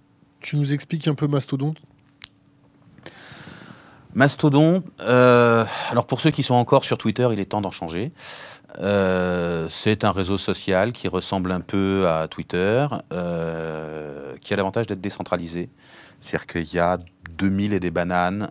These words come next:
Speaker 2: euh, serveurs Mastodon différents, interconnectés entre eux,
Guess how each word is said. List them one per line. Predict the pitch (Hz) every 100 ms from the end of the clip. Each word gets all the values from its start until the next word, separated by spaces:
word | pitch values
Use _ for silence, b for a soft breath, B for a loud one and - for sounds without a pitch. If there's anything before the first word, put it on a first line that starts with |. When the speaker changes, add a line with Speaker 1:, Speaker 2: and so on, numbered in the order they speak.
| -
Speaker 2:
euh, | 82 80 76 76 76
serveurs | 71 - 98 87 92
Mastodon | 90 82 - 82 87
différents, | 85 - 82 104 B B B B B B
interconnectés | 101 - 98 - 90 85 104
entre | 90 - 127
eux, | 196